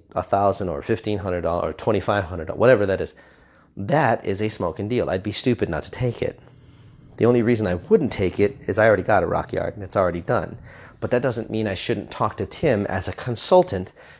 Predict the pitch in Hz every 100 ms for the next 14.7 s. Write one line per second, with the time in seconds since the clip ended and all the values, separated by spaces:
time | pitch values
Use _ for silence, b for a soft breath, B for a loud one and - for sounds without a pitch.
0 | - 139 113 - 101 92 95 90 90 87
1 | 80 - 76 78 78 78 - - - 90
2 | - 110 202 190 214 226 - - _ -
3 | 131 156 - - B B B - 123 185
4 | 117 - 95 92 - 113 113 95 87 -
5 | 90 - 151 143 143 - - - _ b
6 | b b b - - 110 98 135 127 -
7 | - - 110 185 170 131 104 87 78 -
8 | 76 78 82 - - 117 151 208 - 180
9 | 147 165 170 131 - - B B B B
10 | B B B - 117 123 123 117 104 117
11 | 117 - 98 95 90 - - 95 - 87
12 | - - - 69 - - 82 92 - -
13 | - B B B B _ 110 123 - 127
14 | 151 147 - - 139 147